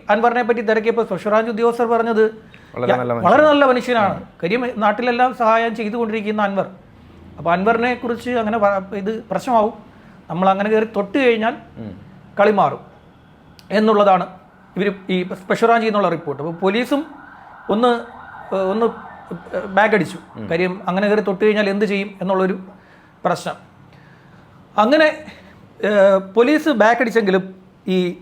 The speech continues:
Speaker 1: സുരേഷ് ബാബുവും സി ഐ ഷമീറും ഈ മനസ്സിൽ തന്നെ ഈ വിഷയം വെച്ചിരുന്നു. അവരെന്ത് ചെയ്തെന്ന് വെച്ച് കഴിഞ്ഞാൽ കുറച്ച് ഉദ്യോഗസ്ഥരെ മാത്രം വെച്ച് ഒരു ടീമിനെ
Speaker 2: ഉം.
Speaker 1: കോൺസ്റ്റിറ്റ്യൂട്ട് ചെയ്തു. ഈ ടീം എന്ത് ചെയ്തെന്ന് വെച്ച് കഴിഞ്ഞാൽ ഈ ടീമിൻ്റെ ജോലി എന്ന് പറഞ്ഞു കഴിഞ്ഞാൽ നാട്ടുകാരിൽ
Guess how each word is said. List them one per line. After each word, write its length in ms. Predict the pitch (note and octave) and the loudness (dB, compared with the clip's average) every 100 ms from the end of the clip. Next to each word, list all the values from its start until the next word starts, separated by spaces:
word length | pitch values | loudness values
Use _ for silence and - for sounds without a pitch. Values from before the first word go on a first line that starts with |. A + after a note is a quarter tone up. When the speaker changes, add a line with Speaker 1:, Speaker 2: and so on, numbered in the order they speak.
| - - | -14 0
Speaker 1:
സുരേഷ് 320 | G3 B3+ B3+ | 4 4 4
ബാബുവും 480 | B3+ B3 B3+ B3+ C4 | 2 4 2 0 -2
സി 120 | G#3 | 2
ഐ 140 | A3 | 2
ഷമീറും 500 | G#3+ G#3 G#3 A3 E3 - - - - - _ - - - - | 2 -2 2 2 0 -4 -20 -20 -20 -20 _ -20 -20 -18 -4
ഈ 160 | G#3+ A3 | -2 0
മനസ്സിൽ 460 | F#3+ A3 B3+ A#3 | 2 2 0 0
തന്നെ 120 | G#3+ | 0
ഈ 40 | G#3 | 0
വിഷയം 320 | F3+ G3+ G3 - - - - | -2 -2 -4 -6 -20 -20 -4
വെച്ചിരുന്നു. 400 | E3+ F3+ D3+ A#2 - _ _ _ - | -4 -2 -6 -6 -16 _ _ _ -4
അവരെന്ത് 300 | F3+ A#3 A#3+ | 2 4 4
ചെയ്തെന്ന് 220 | A#3+ A3+ | 2 2
വെച്ച് 140 | A3 G#3+ | 0 0
കഴിഞ്ഞാൽ 380 | G3 F#3+ F#3 A3+ - - - - - - | 2 2 2 -2 -8 -20 -20 -20 -2 2
കുറച്ച് 280 | B3+ C#4 | 2 2
ഉദ്യോഗസ്ഥരെ 520 | C#4+ A3 A3+ A3 A3 G#3 | 0 4 4 2 0 0
മാത്രം 420 | F#3 F#3+ G3+ F#3+ | 2 2 0 -2
വെച്ച് 240 | E3+ F3+ F#3 - | -4 -6 -10 -4
ഒരു 120 | F#3 F#3+ F#3 | -2 -2 -2
ടീമിനെ 460 | G#3 A#3+ A#3+ D3+ - - - | -2 0 -2 -4 -8 -20 -18
Speaker 2:
ഉം. 160 | A#2+ D#3 - - - _ - | -16 -14 -18 -20 -20 _ -4
Speaker 1:
കോൺസ്റ്റിറ്റ്യൂട്ട് 400 | G3 G#3 G#3+ D#3 | -2 0 -2 -4
ചെയ്തു. 240 | A#2+ - - - - - - - - - A3 | -8 -10 -20 -20 -20 -20 -20 -20 -20 -6 -2
ഈ 200 | D#4 D4 | -2 0
ടീം 260 | B3+ B3+ | 0 2
എന്ത് 120 | A3+ | 2
ചെയ്തെന്ന് 200 | A3 G#3 | 2 0
വെച്ച് 140 | G3+ F#3+ | -2 -4
കഴിഞ്ഞാൽ 180 | F#3 A#3+ | -2 -4
ഈ 100 | - | -2
ടീമിൻ്റെ 280 | A#3+ A#3 | -2 2
ജോലി 300 | A3 F#3+ G3 | 2 4 2
എന്ന് 180 | A3+ G#3+ | 2 0
പറഞ്ഞു 180 | F3+ E3+ | -2 -2
കഴിഞ്ഞാൽ 240 | D#3+ D3 F#3+ - - _ _ - - | -4 -4 -6 -16 -20 _ _ -18 -2
നാട്ടുകാരിൽ 840 | F#3+ A3 A#3+ D4 C4+ G3+ F3 A3 | 2 2 2 2 4 4 2 -2